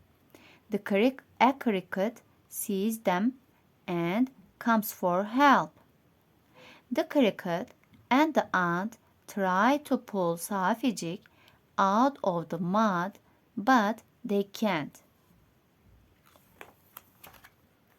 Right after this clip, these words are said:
A grasshopper appears through a bush. A gra-, the grasshopper, the cricket, and the ant try together.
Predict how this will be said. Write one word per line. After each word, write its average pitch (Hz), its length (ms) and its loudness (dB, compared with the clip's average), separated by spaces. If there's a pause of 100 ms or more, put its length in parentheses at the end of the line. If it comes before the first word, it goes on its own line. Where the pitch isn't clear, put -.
(1500)
A 233 100 6
grasshopper 214 1080 2 (340)
appears 190 680 -2 (240)
through 208 380 -2
a 196 120 -2
bush. 196 600 -2 (1600)
A 196 120 0
gra-, 208 440 -2
the 240 100 2
grasshopper, 196 1000 0 (440)
the 202 160 -4
cricket, 196 680 -4 (440)
and 269 240 4
the - 200 -2
ant 180 420 -2 (260)
try 220 400 0
together. 185 680 -2